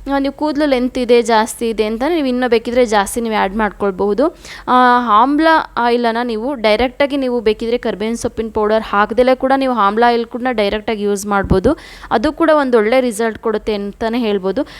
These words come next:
ನೀವು ವೀಕ್ಲಿ ಒನ್ ಟೈಮ್ ಅಥವಾ ಟೂ ಟೈಮ್ಸ್ ಯೂಸ್ ಮಾಡೋದ್ರಿಂದ ನಿಮ್ಗೆ ಒಂದು ಒಳ್ಳೆ ಬೆಸ್ಟ್ ರಿ-, ರಿಸಲ್ಟ್ ಸಿಗುತ್ತೆ ಅಂತಲೇ ಹೇಳ್ಬೋದು. So ನ್ಯಾಚುರಲ್ ಆಗೇ ನೀವು ಕೂದಲನ್ನ ಬ್ಲ್ಯಾಕ್ ಮಾಡ್ಕೊಳ್ಬೋದು. ಅಂದರೆ ರೆಗ್ಯುಲರ್ ಆಗಿ ಯೂಸ್ ಮಾಡಬೇಕು.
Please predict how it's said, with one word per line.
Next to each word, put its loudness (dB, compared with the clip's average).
ನೀವು 0
ವೀಕ್ಲಿ 2
ಒನ್ 2
ಟೈಮ್ 0
ಅಥವಾ -2
ಟೂ -2
ಟೈಮ್ಸ್ 0
ಯೂಸ್ -4
ಮಾಡೋದ್ರಿಂದ -2
ನಿಮ್ಗೆ -4
ಒಂದು -2
ಒಳ್ಳೆ 4
ಬೆಸ್ಟ್ -2
ರಿ-, -2
ರಿಸಲ್ಟ್ -2
ಸಿಗುತ್ತೆ -4
ಅಂತಲೇ -4
ಹೇಳ್ಬೋದು. -2
So 2
ನ್ಯಾಚುರಲ್ 2
ಆಗೇ 0
ನೀವು -4
ಕೂದಲನ್ನ -6
ಬ್ಲ್ಯಾಕ್ 0
ಮಾಡ್ಕೊಳ್ಬೋದು. 0
ಅಂದರೆ 2
ರೆಗ್ಯುಲರ್ 2
ಆಗಿ 0
ಯೂಸ್ 2
ಮಾಡಬೇಕು. 0